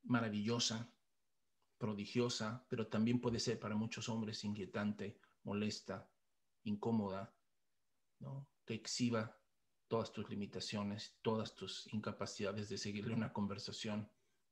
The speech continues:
a alguien que sí lee. Lo cierto está en que el, eh, siglo dieciocho, según Kant,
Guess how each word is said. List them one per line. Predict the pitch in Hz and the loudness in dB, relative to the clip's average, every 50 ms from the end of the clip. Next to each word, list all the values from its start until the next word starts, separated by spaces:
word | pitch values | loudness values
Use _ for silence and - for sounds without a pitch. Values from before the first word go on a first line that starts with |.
| _ - | _ -6
a | 104 101 | -2 -2
alguien | 104 104 110 104 101 | -2 0 -2 -2 -2
que | - 95 | -4 -4
sí | - - - | -4 -4 -4
lee. | - 113 127 113 - - _ _ _ _ _ _ _ _ _ _ _ _ _ _ - - - _ _ _ _ _ _ _ _ _ _ _ _ _ _ _ _ _ _ _ _ _ _ _ _ _ _ _ _ _ - | -4 -6 -6 -6 -10 -14 _ _ _ _ _ _ _ _ _ _ _ _ _ _ -20 -20 -20 _ _ _ _ _ _ _ _ _ _ _ _ _ _ _ _ _ _ _ _ _ _ _ _ _ _ _ _ _ 8
Lo | 127 135 | 8 8
cierto | 135 - 202 190 190 - 180 | 12 12 12 12 12 12 8
está | 165 - - - 151 147 156 - - - - - - - - | 8 10 10 12 12 12 12 10 6 2 0 -2 -6 0 4
en | 135 127 123 123 123 - | 8 10 10 10 8 6
que | - 127 123 120 120 120 120 120 120 117 120 - - _ _ _ _ _ _ _ _ _ _ _ _ _ _ _ | 4 6 6 6 6 6 4 4 2 0 -2 -4 -10 _ _ _ _ _ _ _ _ _ _ _ _ _ _ _
el, | - 131 131 127 | 4 6 8 8
eh, | 127 127 123 123 123 127 127 - - - - _ _ _ _ _ _ _ - - | 8 8 8 6 6 4 2 -2 -8 -14 -20 _ _ _ _ _ _ _ -20 -16
siglo | - - - - - 175 165 151 156 156 156 151 147 147 143 143 - | -12 -8 -4 0 2 2 2 4 6 8 8 10 8 8 4 2 0
dieciocho, | 143 135 131 127 - - 160 151 143 147 - 143 | 0 0 0 0 0 0 2 2 2 2 0 0
según | - - 139 135 151 147 151 | 0 0 0 2 2 0 2
Kant, | 147 - 151 147 151 151 - | 4 6 6 6 4 2 -2